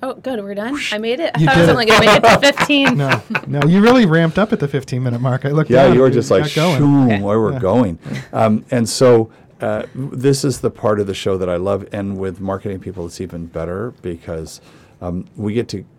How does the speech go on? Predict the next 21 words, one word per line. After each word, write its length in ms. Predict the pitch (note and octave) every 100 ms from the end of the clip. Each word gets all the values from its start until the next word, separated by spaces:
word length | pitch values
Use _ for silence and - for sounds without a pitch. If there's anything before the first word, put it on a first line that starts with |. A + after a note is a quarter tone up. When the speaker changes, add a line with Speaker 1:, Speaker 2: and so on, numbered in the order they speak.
| _
Speaker 2:
uh, 280 | - F#2+ F#2
wrap 280 | G2 G2 F#2+
a 40 |
bow 260 | F#2 F#2+ F#2+
around 300 | F#2 F2 F2
the 100 | F2
episode 480 | F2+ B2+ - C#3+ C3
and 100 | F#2+
give 120 | F2+
it 60 | E2+
a 40 |
title. 380 | - - D#2 D#2 - _ _ _ -
Speaker 1:
Okay. 160 | - G2+
Speaker 2:
And 160 | G2+
so 140 | - C#3
what 200 | C#3+ D3+
would 180 | C#3 A2
we 140 | G#2 G2
call 640 | - - - G#2 G2 F#2+
this 300 | G2 E2+ -
conversation? 800 | - E2+ E2+ D#2+ - - -